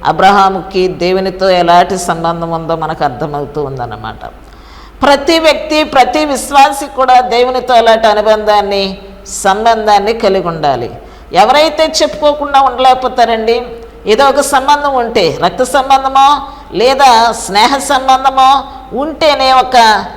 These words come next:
విషయాన్ని మనం చెప్పకుండా మన స్నేహితుడికి మనం చేయలేం. అలాగే అబ్రహాము దేవునికి స్నేహితుడిగా జీవించాడు కనుక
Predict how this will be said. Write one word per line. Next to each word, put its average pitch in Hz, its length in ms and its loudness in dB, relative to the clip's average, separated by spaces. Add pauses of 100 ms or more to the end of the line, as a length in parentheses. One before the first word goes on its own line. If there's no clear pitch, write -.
(160)
విషయాన్ని 220 840 0 (300)
మనం 190 300 0 (140)
చెప్పకుండా 214 500 -2
మన 196 200 0
స్నేహితుడికి 202 1040 -2 (360)
మనం 165 260 -2 (140)
చేయలేం. 143 340 -2 (100)
అలాగే 196 600 2 (220)
అబ్రహాము 202 520 2
దేవునికి 233 560 2
స్నేహితుడిగా 247 640 0
జీవించాడు 190 640 -2
కనుక 170 560 -2